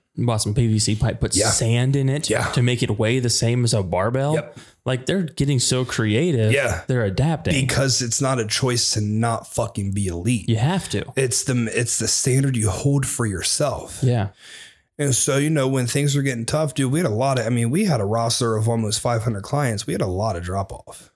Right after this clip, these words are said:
Speaker 1: Mm-hmm.
Speaker 2: We had, like, an eight percent drop off. But across the full Team Haley roster, not a single person who's identified as one of our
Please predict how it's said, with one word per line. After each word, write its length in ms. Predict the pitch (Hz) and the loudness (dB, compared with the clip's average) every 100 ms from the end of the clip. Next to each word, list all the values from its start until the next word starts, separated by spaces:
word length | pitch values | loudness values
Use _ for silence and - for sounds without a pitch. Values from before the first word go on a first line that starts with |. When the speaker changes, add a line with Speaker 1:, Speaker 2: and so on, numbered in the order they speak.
| - | 0
Speaker 1:
Mm-hmm. 240 | 113 104 | 2 4
Speaker 2:
We 120 | 131 | 4
had, 200 | 165 147 | 4 2
like, 160 | 120 92 | 0 -2
an 100 | 87 | -6
eight 180 | - 117 | -8 -10
percent 360 | - 101 104 - | -6 -4 -4 -6
drop 300 | - 90 - | -6 -6 -6
off. 340 | - - - _ _ _ _ _ - - - _ | -12 -14 -20 _ _ _ _ _ -20 -20 -20 _
But 100 | 120 | -2
across 480 | 107 - 123 131 - | -2 -2 0 0 -2
the 120 | 113 | -2
full 500 | - - - 117 127 | -2 -2 0 0 0
Team 300 | 123 127 120 | 0 0 2
Haley 320 | 113 117 113 101 | 4 4 2 -2
roster, 640 | 95 95 135 131 139 - _ _ _ _ _ _ _ _ _ _ - | -2 0 0 0 -2 -8 _ _ _ _ _ _ _ _ _ _ -4
not 160 | 113 | -2
a 40 | 101 | 0
single 560 | - - 107 104 101 | 0 -2 -2 -2 -4
person 600 | 98 - 92 - - - - _ | -6 -6 -4 -4 -6 -12 -20 _
who's 220 | - 113 101 | 0 2 0
identified 540 | 90 92 95 110 101 | -2 -4 -4 -2 -2
as 200 | 95 87 | -4 -4
one 160 | 98 98 | -4 -2
of 140 | 92 | -2
our 220 | 95 90 | -4 -4